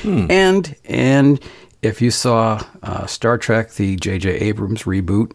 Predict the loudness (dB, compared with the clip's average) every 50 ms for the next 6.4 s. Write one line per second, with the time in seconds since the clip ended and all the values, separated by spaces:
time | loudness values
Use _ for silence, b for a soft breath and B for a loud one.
0 | _ -14 -10 -8 -6 -4 -4 -4 -4 -6 -8 -8 -8 -6 -6 -4 -4 -4 -4 -4
1 | -4 -4 -2 0 0 0 0 0 0 -2 -2 -4 -6 -6 -8 -8 -8 -10 -10 -12
2 | -10 -10 -10 -10 -12 -14 -16 -16 -18 B B B B B B B B B B _
3 | _ _ -12 -12 -10 -10 -10 -10 -6 -4 -4 -4 -4 -6 -8 -6 -2 0 2 2
4 | 2 2 2 2 2 0 0 -2 -4 -6 -6 -4 -2 0 0 -2 -2 -8 _ -20
5 | -20 _ _ _ -20 _ -6 -2 -2 -2 0 0 -2 -2 -4 -2 -2 0 0 2
6 | 2 0 0 -2 -4 -6 -6 -8